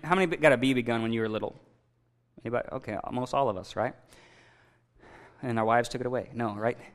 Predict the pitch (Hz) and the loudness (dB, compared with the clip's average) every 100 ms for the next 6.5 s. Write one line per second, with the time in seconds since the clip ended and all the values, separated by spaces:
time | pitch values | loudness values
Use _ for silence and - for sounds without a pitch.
0 | - - 123 120 110 - - - - - | -8 4 6 6 2 -12 -20 -20 -20 -20
1 | _ _ _ _ _ _ _ _ _ _ | _ _ _ _ _ _ _ _ _ _
2 | - - - - _ _ 156 196 202 175 | -20 -20 -20 -20 _ _ 6 8 8 6
3 | 190 180 151 147 139 117 110 95 107 - | 6 6 8 6 4 4 0 -2 -10 -20
4 | _ _ _ _ _ 135 139 202 247 233 | _ _ _ _ _ 2 6 6 8 4
5 | 180 - 175 175 170 147 139 123 156 175 | 2 4 4 4 2 4 2 2 2 2
6 | 139 110 107 107 107 | 0 0 -2 -4 -6